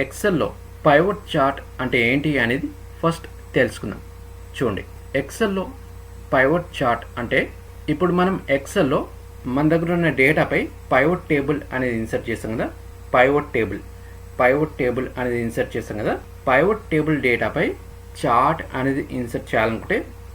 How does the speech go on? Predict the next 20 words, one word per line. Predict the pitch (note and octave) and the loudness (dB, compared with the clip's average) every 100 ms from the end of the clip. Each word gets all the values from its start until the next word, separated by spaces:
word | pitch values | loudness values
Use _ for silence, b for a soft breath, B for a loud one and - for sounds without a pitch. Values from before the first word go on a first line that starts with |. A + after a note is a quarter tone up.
| - | -4
అది | C3 D3 | 0 2
కూడా | F3+ D#3 | 2 2
మనకు | C#3+ C3+ C3 | 0 0 2
కావాల్సిన | A#2 C3+ - C3 - | 2 2 -2 -4 0
చార్ట్ | A#2 A#2+ A#2+ - | 0 0 -2 -4
అనేది | C3 C3 C3 | -4 -4 -6
ఇన్సర్ట్ | B2+ C3 - | -6 -8 -2
చేయాలనుకుంటే, | A#2+ A2+ A2 G#3 F4+ - B B - | 0 0 -2 -4 -4 -8 B B -10
అంటే | A#2+ B2+ - - | -2 -2 -2 -2
కాలమ్ | A#2 C3 C3+ | 0 2 0
చార్ట్ | C3+ A2 A2+ | -2 -2 -2
కానీ, | A#2 A#2+ - | -4 -4 0
పై | A2 B2 - | 2 0 -2
చార్ట్ | A#2+ G#2+ | -4 -2
కానీ, | A2 A2+ A2+ - A#2+ A2 | -2 -4 -6 -6 -2 2
లైన్ | G#2+ A#2 B2+ | 2 2 -4
చార్ట్ | - G#2+ - | -4 -4 -2
కానీ, | G#2 G#2 - B B B B B2+ | -4 -6 -12 B B B B -6
మనకు | A#2+ B2+ A#2+ | -4 -2 0
కావాల్సిన | A2+ A#2+ D3 | 2 2 0